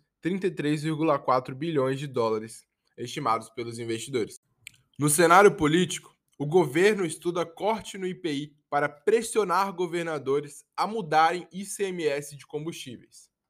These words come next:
O impacto pode ser de aproximadamente quarenta bilhões de reais,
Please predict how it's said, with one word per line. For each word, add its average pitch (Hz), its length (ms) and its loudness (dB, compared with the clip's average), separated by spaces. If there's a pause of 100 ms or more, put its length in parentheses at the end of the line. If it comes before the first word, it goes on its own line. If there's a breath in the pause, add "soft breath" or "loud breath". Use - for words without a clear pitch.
(1120)
O 151 100 6
impacto 156 800 6 (240)
pode 160 240 4
ser 170 240 -2
de 143 160 -8
aproximadamente 175 1080 0
quarenta 180 680 -2
bilhões 170 800 -4
de 180 120 -8
reais, 156 600 -4